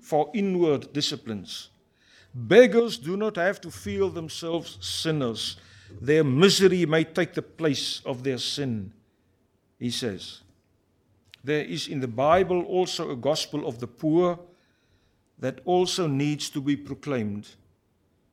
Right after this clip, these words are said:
The two messages together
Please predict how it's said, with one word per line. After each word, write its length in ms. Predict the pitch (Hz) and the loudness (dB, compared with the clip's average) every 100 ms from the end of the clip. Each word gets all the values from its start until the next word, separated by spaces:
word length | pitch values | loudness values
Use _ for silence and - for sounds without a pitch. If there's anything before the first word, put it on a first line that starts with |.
| _ | _
The 80 | 127 | -14
two 360 | - - 180 180 | -12 -6 -2 -2
messages 760 | 147 151 151 135 139 - - - - | -2 -2 -4 -6 -6 -6 -12 -14 -10
together 680 | 123 107 139 165 127 113 | -8 0 0 2 -2 -6